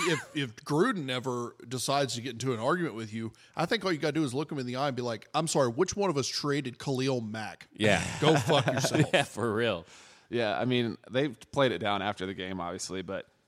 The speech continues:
Speaker 3: I don't feel like you should be getting in an argument with John Gruden, uh, on the sidelines if
Speaker 2: Yeah.
Speaker 3: you're Derek Carr, considering the fact that he's shown the willingness to trade away players at the drop of a hat.
Speaker 2: Well, what has Darren
Speaker 3: Regardless.
Speaker 2: Carr said?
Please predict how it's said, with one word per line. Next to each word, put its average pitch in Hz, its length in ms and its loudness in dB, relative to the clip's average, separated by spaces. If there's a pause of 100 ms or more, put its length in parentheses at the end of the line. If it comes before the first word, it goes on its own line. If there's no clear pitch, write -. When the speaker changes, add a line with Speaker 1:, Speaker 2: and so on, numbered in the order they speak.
(440)
Speaker 3:
I 123 80 4
don't 147 220 2
feel 127 220 2
like 107 300 0
you 107 100 -4
should 95 180 -8
be 101 80 -6
getting 101 260 -2
in 98 100 -2
an 98 40 -4
argument 98 440 -4
with 95 120 -8
John 95 320 -2
Gruden, 95 480 -6 (320)
uh, - 40 -8 (360)
on 95 100 -4
the 90 80 -8
sidelines 104 720 -4
if 95 60 -4
Speaker 2:
Yeah. 85 140 -2
Speaker 3:
you're 98 80 -4
Derek 104 260 -4
Carr, 110 240 0
considering 104 540 -6
the 98 80 -10
fact 101 300 -6
that 101 180 -8
he's 101 360 -8
shown 101 300 -6
the 98 60 -2
willingness 98 480 -4
to - 160 -10
trade 104 400 -6
away 98 240 -2
players 110 440 -2
at 104 120 -6
the 95 80 -8
drop 110 240 -2
of 107 100 -8
a 117 80 0
hat. 113 380 0
Speaker 2:
Well, 123 180 4
what 170 200 6
has 160 200 0
Darren 120 140 0 (160)
Speaker 3:
Regardless. 104 180 -2
Speaker 2:
Carr 90 180 0
said? 82 360 -6